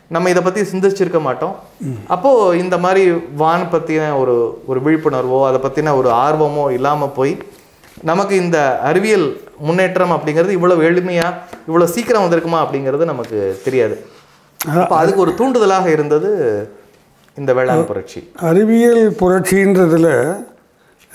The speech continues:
Speaker 2: தான் நம்ம முக்கியமா நிறைய பேச வேண்டிய விஷயம் இருக்கதா நான் பார்க்குறேன். ஆ, தொழில், அ, புரட்சி ஏற்படுகிறது.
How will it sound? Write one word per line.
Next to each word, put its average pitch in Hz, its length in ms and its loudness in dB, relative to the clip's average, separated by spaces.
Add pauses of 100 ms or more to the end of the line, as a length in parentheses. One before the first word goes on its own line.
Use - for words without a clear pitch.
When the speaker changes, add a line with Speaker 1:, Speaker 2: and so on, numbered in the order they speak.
Speaker 2:
தான் 214 160 0
நம்ம 170 220 2
முக்கியமா 170 360 2
நிறைய 180 320 2
பேச 185 320 0
வேண்டிய 147 240 2
விஷயம் 139 280 0
இருக்கதா 131 340 -2
நான் 120 180 -2
பார்க்குறேன். 117 180 -12 (960)
ஆ, 120 240 -2 (480)
தொழில், 185 640 2
அ, 180 60 4
புரட்சி 175 420 0
ஏற்படுகிறது. 147 800 0